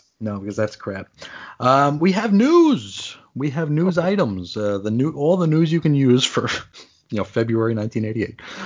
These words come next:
Speaker 1: Um, the Marvel Fan Club is a go. And, uh, this
Speaker 2: Hmm.
Speaker 1: ain't your daddy's Merry Marvel Marching Society. This is the DeFalco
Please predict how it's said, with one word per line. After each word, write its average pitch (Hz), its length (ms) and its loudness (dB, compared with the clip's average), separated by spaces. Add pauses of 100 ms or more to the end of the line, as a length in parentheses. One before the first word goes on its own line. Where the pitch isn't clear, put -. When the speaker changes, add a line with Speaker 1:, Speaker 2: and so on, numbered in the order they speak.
(140)
Speaker 1:
Um, 117 580 2
the 131 80 2
Marvel 208 400 2
Fan 254 440 -2
Club 110 440 -2
is 180 200 0
a 202 100 2
go. 175 640 0 (540)
And, 113 200 0
uh, 113 160 2
this 147 160 -2
Speaker 2:
Hmm. 175 80 4
Speaker 1:
ain't 170 120 0
your 127 120 2
daddy's 139 520 0
Merry 139 300 4
Marvel 127 380 2
Marching 131 420 -2
Society. 95 680 -8
This 113 180 -6
is 104 140 -6
the 104 100 -2
DeFalco 113 840 2